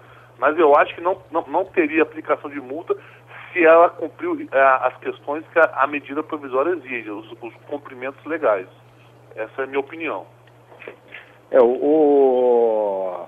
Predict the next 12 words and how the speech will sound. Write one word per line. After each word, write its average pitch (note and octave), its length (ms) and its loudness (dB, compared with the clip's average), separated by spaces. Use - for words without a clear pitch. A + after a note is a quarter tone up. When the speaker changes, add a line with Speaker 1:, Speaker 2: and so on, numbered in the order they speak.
Speaker 2:
a D3 80 4
verdade A3 460 4
é F3 60 4
que B2+ 220 -8
essas C3 320 -4
tentativas A#2 640 -4
aqui A#2 280 -12
são E3+ 140 -6
pra C#3 120 4
preservar D3+ 840 0
o D#3+ 140 -4
emprego. G#2 520 -12